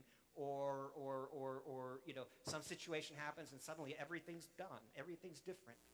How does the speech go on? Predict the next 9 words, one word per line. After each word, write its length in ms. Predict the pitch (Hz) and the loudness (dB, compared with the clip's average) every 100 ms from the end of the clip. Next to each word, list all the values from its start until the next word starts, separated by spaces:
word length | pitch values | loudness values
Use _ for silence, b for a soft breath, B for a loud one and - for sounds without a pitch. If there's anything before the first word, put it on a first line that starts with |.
| - | -10
Uh, 320 | 147 143 139 - 160 | -8 -6 -8 -10 -10
you 80 | |
know, 80 | 135 151 - - B B B B B B B B B _ - - 135 | -10 -10 -18 -20 B B B B B B B B B _ -20 -16 -2
we 80 | 170 | 0
don't 160 | 214 - | 0 -6
have 200 | 185 190 160 | -4 -4 -4
that 140 | 156 | -6
much 200 | 135 139 | -8 -12
control. 480 | - 131 - 180 110 | -14 -14 -10 -10 -10